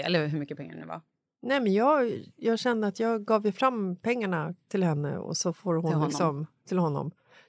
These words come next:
Speaker 2: Tack. Eh, så får han göra sitt, sitt jobb lite
Speaker 1: Ja,
Speaker 2: mer.
Speaker 1: ja. Men
Speaker 2: Alltså
Speaker 1: jag tänker, du gå-, tog ju ändå tillbaka sextiolapparna där, eller tjugo-lapparna.
Speaker 2: Ja.
Speaker 1: Mm.
Speaker 2: Men jag tänkte att det skulle bli lättare då.
Speaker 1: Ja, ja, ja.
Speaker 2: Men det blev ju typ inte det.
Speaker 1: Nej.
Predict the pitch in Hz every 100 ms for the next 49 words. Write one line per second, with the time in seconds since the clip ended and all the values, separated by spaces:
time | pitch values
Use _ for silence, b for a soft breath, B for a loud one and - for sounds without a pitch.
0 | - - _ b b b - 185 160 160
1 | 160 - 185 185 170 175 175 180 170 156
2 | - 165 _ - - - _ - 202 233
3 | 294 226 165 190 285 202 160 165 208 240
4 | 226 190 220 202 220 - 220 214 196 233
5 | 233 269 339 - 202 175 - - 147 -
6 | 151 143 - 156 - 170 170 160 180 147
7 | 135 - 107 - _ _ 214 233 285 -
8 | 185 220 - - 262 277 269 254 240 -
9 | 247 240 233 226 233 - - 311 156 -
10 | 180 247 254 160 - 165 190 _ - 247
11 | 254 220 277 392 208 - - - 139 -
12 | 156 175 180 202